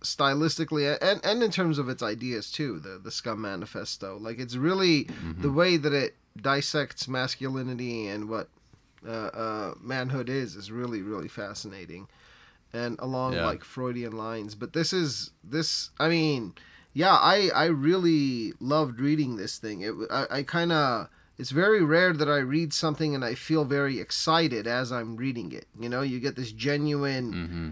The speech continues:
Speaker 1: like, energy on the inside as you're reading a text, and that, you know, um, that happened, uh, reading this. I was like, "Holy fuck, man, this guy is, he's not,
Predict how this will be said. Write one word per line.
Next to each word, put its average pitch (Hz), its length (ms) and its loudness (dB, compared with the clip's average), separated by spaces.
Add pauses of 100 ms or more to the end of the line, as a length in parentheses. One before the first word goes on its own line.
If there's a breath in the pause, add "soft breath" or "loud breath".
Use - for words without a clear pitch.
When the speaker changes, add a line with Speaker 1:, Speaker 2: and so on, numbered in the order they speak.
(180)
Speaker 1:
like, 127 540 0
energy 123 680 2
on 120 220 -2
the 123 140 -4
inside 131 560 0
as 123 240 -2
you're 127 100 -2
reading 123 380 -6
a 92 40 -10
text, - 540 -2
and 117 160 -6
that, 120 280 0 (120)
you 131 240 -2
know, 92 500 -2
um, 92 640 -6
that 147 200 4
happened, 120 640 0 (140)
uh, 104 200 -6
reading 107 380 -8
this. 90 300 -12
I 113 80 -8
was 113 100 -8
like, 110 140 -12
"Holy 143 320 -4
fuck, 143 340 -4
man, 107 240 -10
this 120 180 -8
guy 147 220 -2
is, 98 520 -6 (520 soft breath)
he's 156 180 -2
not, 175 360 6